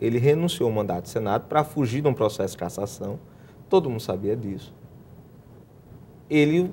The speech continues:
mas ele o fez porque a legislação da época permitia. Não havia lá a renúncia a processo de cassação, gera automaticamente elegibilidade. Hoje existe.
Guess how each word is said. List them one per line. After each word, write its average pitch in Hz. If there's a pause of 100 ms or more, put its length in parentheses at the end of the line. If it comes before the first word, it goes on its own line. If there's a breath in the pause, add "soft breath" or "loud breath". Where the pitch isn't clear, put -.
mas 131
ele 143
o 180
fez 143
porque 202
a 135
legislação 165
da 127
época 110
permitia. 123 (920)
Não 151
havia 160
lá 120
a 104
renúncia 143
a 135
processo 127
de -
cassação, 120 (380 loud breath)
gera 135
automaticamente 131
elegibilidade. 131
Hoje 110
existe. -